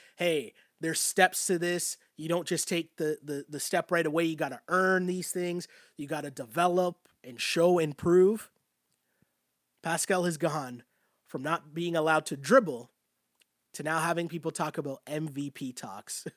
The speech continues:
<laughs> five games into a season. Wow. <laughs> Someone says here on Instagram, "Take the ceiling off Pascal. Yes, he can become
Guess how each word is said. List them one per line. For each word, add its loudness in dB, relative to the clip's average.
<laughs> -20
five -2
games -10
into -10
a -12
season. -8
Wow. -10
<laughs> -6
Someone -2
says 0
here 8
on 8
Instagram, -2
"Take 4
the 4
ceiling 6
off 2
Pascal. 0
Yes, 0
he -4
can 0
become 2